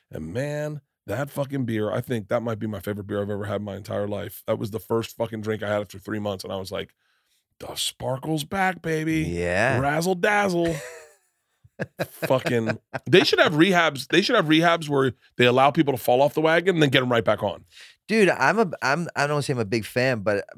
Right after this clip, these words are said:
Speaker 2: but I'm a big fan of people, um, being allowed their process. Because if anyone would have robbed me of my process, I, I very well might not be here today talking to you.
Speaker 1: Yeah.
Speaker 2: So I believe, like,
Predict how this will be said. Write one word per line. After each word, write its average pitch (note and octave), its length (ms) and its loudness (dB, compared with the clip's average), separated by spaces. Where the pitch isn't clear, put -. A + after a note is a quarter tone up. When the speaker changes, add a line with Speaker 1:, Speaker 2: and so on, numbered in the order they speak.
Speaker 2:
but G#2+ 140 2
I'm A#2 80 0
a C3 60 0
big B2 200 -2
fan B2 320 0
of G#2 200 -6
people, A#2 580 0
um, F2+ 640 -4
being G#2 240 -4
allowed F#2 420 0
their F2 180 -2
process. - 760 -4
Because A#2+ 220 4
if A#2+ 100 -2
anyone E3 400 2
would D3 100 4
have A#2 140 2
robbed G#2 340 4
me G2+ 120 -2
of E2+ 120 -2
my F2+ 220 -4
process, A#2 840 -4
I, - 280 -8
I G2 40 -4
very G#2 360 -4
well A#2+ 200 -2
might G2+ 240 -4
not E2+ 240 -6
be F2+ 160 -6
here E2 220 -6
today D#2+ 260 -8
talking C#2 420 -6
to D2 120 -12
you. B1+ 260 -10
Speaker 1:
Yeah. E2 280 -2
Speaker 2:
So A2 160 2
I A#2+ 80 8
believe, C3+ 460 0
like, A2+ 280 0